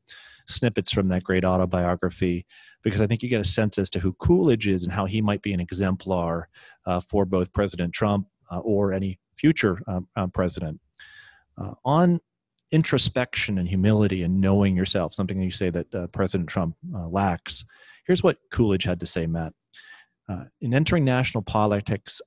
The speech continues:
I had no national experience. What I have ever been able to do has been the result of first learning how to do it. I am not gifted with intuition.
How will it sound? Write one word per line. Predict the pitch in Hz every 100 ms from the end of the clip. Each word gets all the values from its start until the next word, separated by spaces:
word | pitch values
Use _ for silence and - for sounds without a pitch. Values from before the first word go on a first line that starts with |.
| -
I | 101
had | 101 104
no | 101 104 123 165
national | 156 117 113 110 107
experience. | 98 - 101 90 73 - - - _ - - - -
What | 110
I | 110
have | 113 113 -
ever | 135 175
been | 160 151
able | 127 127 120 120
to | 95
do | 95 101 92 92
has | 98 101
been | 107
the | 98
result | 98 87 98 95
of | 101
first | - - 101 -
learning | 82 85 101 104
how | 87 98
to | 92
do | 98 90
it. | 76 _ _ _ _ _ - - _
I | - 151
am | 160
not | 156 139 120
gifted | 131 147 - 90
with | 95 92
intuition. | 90 - 87 80 67